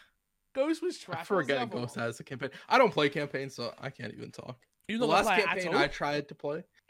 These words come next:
Speaker 2: I, I plan on trying this one.
Speaker 1: So you're
Speaker 2: 'Cause I
Speaker 1: not
Speaker 2: also like, I really like the campaign trailer they showed.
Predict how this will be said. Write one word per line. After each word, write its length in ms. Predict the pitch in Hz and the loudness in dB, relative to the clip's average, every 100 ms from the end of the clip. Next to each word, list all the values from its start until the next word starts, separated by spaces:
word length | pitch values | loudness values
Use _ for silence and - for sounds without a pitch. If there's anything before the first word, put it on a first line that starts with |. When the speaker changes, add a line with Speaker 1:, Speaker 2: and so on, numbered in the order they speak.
| - | 2
Speaker 2:
I, 240 | 165 170 | 4 4
I 80 | 143 | 2
plan 260 | 139 135 120 | -2 -2 -4
on 100 | 113 | -4
trying 320 | 113 117 117 | -8 -10 -10
this 180 | 120 - | -12 -12
one. 100 | 120 | -8
Speaker 1:
So 60 | 180 | -4
you're 100 | 185 | 4
Speaker 2:
'Cause 40 | |
I 40 | |
Speaker 1:
not 60 | 185 | 6
Speaker 2:
also 160 | 180 208 | 8 8
like, 280 | 156 143 - | 6 4 0
I 60 | 147 | 2
really 200 | 147 151 | 6 6
like 140 | 135 | 6
the 80 | 123 | 0
campaign 400 | 135 120 - 117 | -6 -6 -6 -10
trailer 320 | 117 123 135 | -8 -6 -4
they 80 | 135 | -6
showed. 300 | 139 156 165 | -6 -8 -10